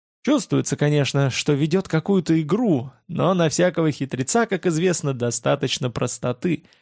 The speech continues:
А он как раз и есть такая простота, даже Санта Симплицитас,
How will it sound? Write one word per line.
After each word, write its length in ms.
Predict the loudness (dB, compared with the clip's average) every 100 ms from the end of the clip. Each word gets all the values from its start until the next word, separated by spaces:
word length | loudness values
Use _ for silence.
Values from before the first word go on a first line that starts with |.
| _ _ _
А 140 | 0 2
он 100 | 2
как 180 | 0
раз 220 | 2 2 2
и 60 |
есть 280 | 2 2 2
такая 440 | 0 2 2 2
простота, 840 | 2 0 0 0 0 2 0 -2 -8 _ -2
даже 360 | 2 4 2 2
Санта 500 | 2 2 2 0 2
Симплицитас, 1040 | 0 0 0 0 2 2 2 0 -2